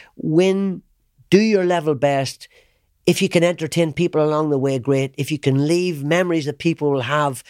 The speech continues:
for a lifetime, that's great. I think I've done that. I, I, I've, I've achieved at the highest level. Um, I kept my moral compass.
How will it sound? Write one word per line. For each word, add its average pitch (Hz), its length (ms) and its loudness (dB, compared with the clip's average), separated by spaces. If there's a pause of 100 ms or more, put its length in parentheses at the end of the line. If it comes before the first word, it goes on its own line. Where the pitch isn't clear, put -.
(140)
for 151 160 4
a 143 60 4
lifetime, 131 600 -2 (480)
that's 151 320 2
great. - 420 -6 (180)
I - 180 2
think 254 220 0
I've 226 120 2
done 208 200 0
that. 104 160 -6 (140)
I, 165 160 2
I, 165 320 -2
I've, 156 260 -2
I've 156 220 0
achieved 165 520 -2
at 156 120 2
the 143 80 -4
highest 147 340 -2
level. 139 300 -2 (520)
Um, 127 520 0 (680)
I 156 120 2
kept - 400 0
my 151 400 -2
moral 143 380 2
compass. 143 580 -4